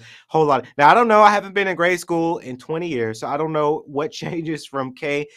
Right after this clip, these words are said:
to twelve. I don't know what happened between then. But when I was in school, we couldn't have our phones out. Uh, when I was in grade school, we didn't have smartwatches like that.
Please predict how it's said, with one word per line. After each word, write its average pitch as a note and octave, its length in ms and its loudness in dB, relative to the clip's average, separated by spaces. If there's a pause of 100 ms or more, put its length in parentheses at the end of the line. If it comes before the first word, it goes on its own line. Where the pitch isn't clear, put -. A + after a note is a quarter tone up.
(180)
to E3 100 -10
twelve. A#2 380 -6
I A2+ 120 -4
don't D3 140 -2
know C#3 120 -2
what C3 240 -2
happened A2+ 540 -8 (460)
between A2+ 420 -10
then. F2+ 160 -16 (1400)
But G3 340 4
when D#3 140 -4
I A3+ 180 2
was G3+ 220 0
in C3+ 100 -4
school, G#2 500 -12 (1160)
we F3+ 120 -4
couldn't G3+ 200 -2
have E3 160 -4
our C#3 80 -4
phones A2 320 -8
out. F2+ 260 -12 (460)
Uh, A#2 240 0
when C3 160 -4
I F#3+ 140 2
was F3 160 -2
in C#3+ 180 -6
grade C3 240 -4
school, B2 220 -10
we C3 80 -6
didn't C3+ 180 -8
have A#2 180 -8
smartwatches E2 800 -14
like D#2+ 200 -20
that. - 220 -20